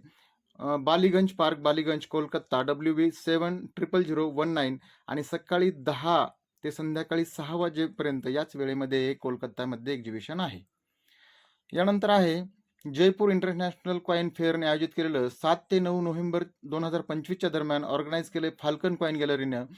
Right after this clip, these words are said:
आणि ॲड्रेस आहे स्टेटा सर्कल, सेंट्रल पार्क, जॉगिंग पाथ, रामभोग,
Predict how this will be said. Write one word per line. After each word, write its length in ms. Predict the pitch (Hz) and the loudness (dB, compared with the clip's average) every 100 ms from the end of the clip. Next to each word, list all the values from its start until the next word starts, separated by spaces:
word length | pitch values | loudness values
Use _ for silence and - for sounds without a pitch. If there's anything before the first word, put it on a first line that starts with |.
| - - - | -20 -12 -6
आणि 180 | 151 | 0
ॲड्रेस 300 | 151 156 180 | 0 2 0
आहे 160 | 170 165 | 2 0
स्टेटा 400 | - 165 170 165 | -2 -2 0 -2
सर्कल, 540 | - 160 143 160 123 - | -2 -4 0 0 0 -6
सेंट्रल 480 | - - 160 165 185 | -10 -4 -2 0 0
पार्क, 440 | 180 165 - - 131 123 | 4 4 4 -2 -10 -2
जॉगिंग 340 | 151 165 185 165 | 0 0 -2 0
पाथ, 160 | 151 131 - _ _ | 2 2 0 _ _
रामभोग, 500 | 127 139 165 160 170 | -2 0 0 0 -2